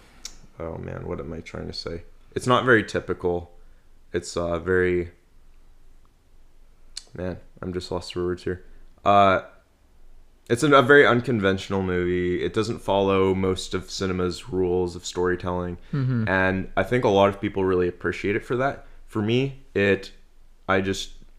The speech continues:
Speaker 1: really hated every person in this movie except for Owen Wilson <laughs> and Willem Dafoe.
Speaker 2: Yeah.
Speaker 1: And I don't know. It's, out of Wes Anderson's work, I would not recommend this over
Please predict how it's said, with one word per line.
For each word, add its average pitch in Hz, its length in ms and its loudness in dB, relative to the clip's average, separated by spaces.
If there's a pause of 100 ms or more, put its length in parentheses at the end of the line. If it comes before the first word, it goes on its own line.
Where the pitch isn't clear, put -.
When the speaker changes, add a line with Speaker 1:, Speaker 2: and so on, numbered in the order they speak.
Speaker 1:
really 98 460 0
hated 98 400 0
every 92 260 -2
person 87 440 -4
in 87 140 -4
this 87 200 -8
movie 87 300 -4
except - 320 -10
for 85 160 -2
Owen 87 240 -2
Wilson 104 380 -2 (120)
<laughs> - 120 -2
and 92 640 -2 (480)
Willem 95 320 2
Dafoe. 104 400 -2 (320)
Speaker 2:
Yeah. 123 260 -4 (480)
Speaker 1:
And 98 640 -6 (240)
I 92 120 0
don't 104 180 -4
know. 98 180 -4
It's, - 400 -2 (760)
out 110 100 4
of 117 100 -2
Wes 117 220 0
Anderson's 113 440 0
work, 110 340 0
I 98 120 4
would 98 420 -2
not 104 220 0
recommend 95 500 -2
this 92 220 -4
over 90 520 -2